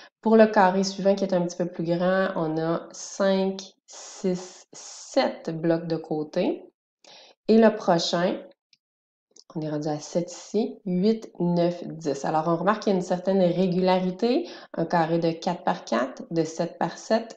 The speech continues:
de dix par dix, et ainsi de suite. Ce qui fait appel à des notions un peu plus avancées en programmation. Donc, on va se servir de variables pour, euh, réaliser ce programme, ainsi que de l'in-, l'incrémentation de variables, c'est-à-dire,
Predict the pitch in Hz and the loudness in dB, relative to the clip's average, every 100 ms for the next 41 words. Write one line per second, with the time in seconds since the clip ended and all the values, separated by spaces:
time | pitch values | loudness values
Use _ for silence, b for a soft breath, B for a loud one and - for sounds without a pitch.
0 | - 165 151 151 165 - 165 151 151 180 | -8 -2 -2 -2 -8 -4 -4 -2 -2 -2
1 | 180 - 214 196 196 - - - 202 339 | -4 -2 2 2 0 -6 -8 -4 -4 -4
2 | B B B B - - - - 311 226 | B B B B -20 -16 -16 2 4 4
3 | - 240 254 269 170 165 175 160 160 - | 4 4 6 6 4 4 2 0 -2 0
4 | 196 220 214 185 175 170 180 190 185 175 | 2 4 6 4 2 -4 4 4 6 4
5 | 170 - - 180 175 170 175 170 - 190 | 2 -2 0 2 2 4 4 2 0 2
6 | 202 208 190 175 160 160 160 170 165 156 | 2 2 0 0 -2 -4 -8 -4 -2 0
7 | 170 175 170 151 196 277 220 196 180 185 | 2 2 0 2 4 6 4 4 2 2
8 | 180 165 147 - 175 170 170 170 151 143 | 0 0 -4 -4 -4 -2 -2 -4 -6 -6
9 | 156 156 151 165 170 170 - 156 151 156 | -4 -4 -4 -6 -6 -8 -6 -8 -6 -2
10 | 180 254 262 B B B - 170 165 - | 0 0 -2 B B B 4 4 4 -2
11 | 190 185 170 160 165 180 196 226 226 220 | -2 0 2 0 0 2 4 4 4 0
12 | 196 180 175 - 175 175 165 156 165 190 | 2 2 0 -2 -4 0 0 0 -2 -4
13 | - 220 220 165 151 175 185 190 170 | -2 -2 0 0 0 2 2 2 -2